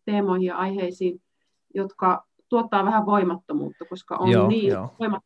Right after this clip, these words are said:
Speaker 1: kyseessä, että niille ei voi tehdä mitään. Mut miten, miten hän, ö, löysi semmoisia systeemisiä lainalaisuuksia siitä, miten tää ilmiö toimii, niin,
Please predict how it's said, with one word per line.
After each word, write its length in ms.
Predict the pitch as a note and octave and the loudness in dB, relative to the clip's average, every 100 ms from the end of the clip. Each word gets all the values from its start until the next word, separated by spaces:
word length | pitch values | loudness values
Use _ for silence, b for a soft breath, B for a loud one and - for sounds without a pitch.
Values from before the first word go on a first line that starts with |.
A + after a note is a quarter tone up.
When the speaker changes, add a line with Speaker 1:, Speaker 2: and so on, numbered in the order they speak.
| - | -12
Speaker 1:
kyseessä, 300 | A3+ G3+ G3 | -10 -10 -10
että 80 | G3 | -6
niille 140 | F#3 | -6
ei 140 | F#3 | -6
voi 160 | F#3 F#3+ - | -10 -14 -8
tehdä 200 | G3+ G#3 | -2 0
mitään. 460 | A#3 A#3 F3+ F3 - _ _ _ _ - | 0 0 -4 -6 -10 _ _ _ _ -10
Mut 160 | G3+ - - | -10 -10 -6
miten, 360 | A#3+ C4 A3+ - _ B3 | -4 -2 -2 -4 _ -8
miten 260 | - C4 | -2 2
hän, 300 | C4 D4 B3+ - _ - | 4 4 4 -2 _ -6
ö, 20 | G#3 G3 F#3+ - _ | -2 0 -2 -10 _
löysi 680 | - A#3+ B3+ G#3 G#3 F#3+ - _ _ | 0 4 4 4 0 -2 -4 _ _
semmoisia 380 | A3+ A3 A#3 G#3+ | -6 -2 0 0
systeemisiä 760 | B3+ B3 A#3+ F#3 F#3+ F#3+ F#3 | 0 -2 0 2 2 2 0
lainalaisuuksia 920 | G3+ G#3 F3+ D#3+ D#3+ - D3 - D3 | 4 4 2 -6 -14 -16 -20 -18 -14
siitä, 240 | F3+ F3 E3+ | -10 -8 -8
miten 280 | E3+ F3 E3 | -12 -12 -12
tää 100 | E3+ | -10
ilmiö 320 | F3+ F3+ F3 | -6 -6 -8
toimii, 400 | F#3 F3+ E3+ D#3 | -6 -4 -4 -6
niin, 280 | D#3 D#3+ | -6 -6